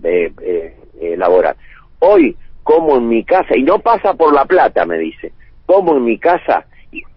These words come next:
clavo los ojos porque estoy orgulloso de lo que logré. Entonces,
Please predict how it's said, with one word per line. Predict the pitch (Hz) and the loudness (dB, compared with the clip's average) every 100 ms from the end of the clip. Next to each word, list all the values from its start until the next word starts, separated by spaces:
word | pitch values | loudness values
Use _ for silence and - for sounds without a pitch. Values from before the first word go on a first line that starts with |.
| - | -4
clavo | 151 143 127 | 0 4 4
los | 113 - | 4 2
ojos | 143 143 113 - | 0 0 -2 -2
porque | 98 - | -4 -4
estoy | - 113 113 | -10 -2 2
orgulloso | 104 87 98 92 127 131 - 131 - - - - | 2 0 -4 -2 0 0 0 -2 -2 -8 -20 -10
de | - 92 | -2 0
lo | 92 | 0
que | 95 87 | 0 0
logré. | 82 76 62 - - - - | 0 -2 -6 -12 -20 -20 -10
Entonces, | - 208 139 135 113 | 0 2 2 2 -2